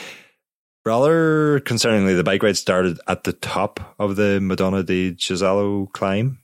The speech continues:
um, which is an eight kilometer descent with multiple switchbacks and, um,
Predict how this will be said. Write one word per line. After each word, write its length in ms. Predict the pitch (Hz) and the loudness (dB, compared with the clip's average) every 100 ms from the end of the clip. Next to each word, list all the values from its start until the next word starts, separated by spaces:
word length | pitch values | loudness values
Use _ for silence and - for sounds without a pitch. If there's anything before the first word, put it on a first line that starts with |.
| - | -6
um, 580 | 87 85 85 82 82 80 | -2 0 0 0 -2 -4
which 220 | 85 82 | -4 -4
is 80 | 82 | -2
an 60 | |
eight 160 | 85 - | -2 -2
kilometer 340 | 85 82 78 | -4 -4 -4
descent 340 | 73 - 78 78 | -6 -6 -6 -6
with 300 | 78 - - | -10 -10 -8
multiple 520 | 82 82 80 73 76 | -4 -4 -4 -6 -6
switchbacks 580 | - 80 - 73 73 - 80 | -6 -6 -6 -6 -6 -6 -6
and, 400 | 78 73 73 - - | -6 -4 -8 -12 -10
um, 760 | 78 76 76 76 73 73 80 | -6 -4 -4 -4 -6 -8 -12